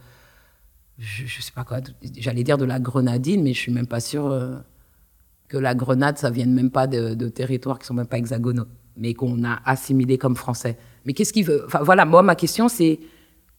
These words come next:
pourquoi, pourquoi il faudrait que je fasse quelque chose en plus ? Si je suis née là, que j'ai grandi là, et que, voilà, c'est le,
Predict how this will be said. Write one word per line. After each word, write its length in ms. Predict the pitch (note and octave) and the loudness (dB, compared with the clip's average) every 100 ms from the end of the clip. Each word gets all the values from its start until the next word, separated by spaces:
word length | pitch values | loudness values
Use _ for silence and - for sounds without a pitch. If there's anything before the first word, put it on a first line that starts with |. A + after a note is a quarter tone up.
| _ _ _ _ - - | _ _ _ _ -18 -2
pourquoi, 400 | F3+ - G#3 - | 0 6 6 6
pourquoi 280 | F#3+ A#3 | 2 4
il 60 | A3+ | 4
faudrait 360 | - F#3 F3 G#3 | 6 6 6 4
que 80 | |
je 140 | C#3+ D#3+ | 4 2
fasse 360 | - E3+ F3+ | 4 4 4
quelque 260 | - D3 D3+ | 2 0 0
chose 260 | - D#3 C#3+ | -2 -2 0
en 100 | B2+ | -4
plus ? 520 | - A#2+ - - - _ _ _ _ _ _ | -4 -8 -6 -10 -16 _ _ _ _ _ _
Si 240 | - - D#3 | -10 -4 -2
je 100 | D3+ | -2
suis 240 | - C#3+ | 0 2
née 160 | D3 D#3+ | 4 4
là, 200 | D3+ D3+ | 4 4
que 60 | |
j'ai 140 | - B2+ | 0 -4
grandi 360 | B2 B2+ C3 | -2 0 0
là, 320 | B2 B2 C3+ | 0 2 2
et 100 | C#3 | 0
que, 600 | A#2+ B2 G#2+ G#2 G2+ - - _ _ - | -4 -6 -6 -6 -8 -12 -18 _ _ -8
voilà, 200 | B2+ A#2+ | -6 -4
c'est 180 | B2 | -4
le, 500 | A#2+ A#2 A2 G#2+ G2 | -2 0 0 -4 -6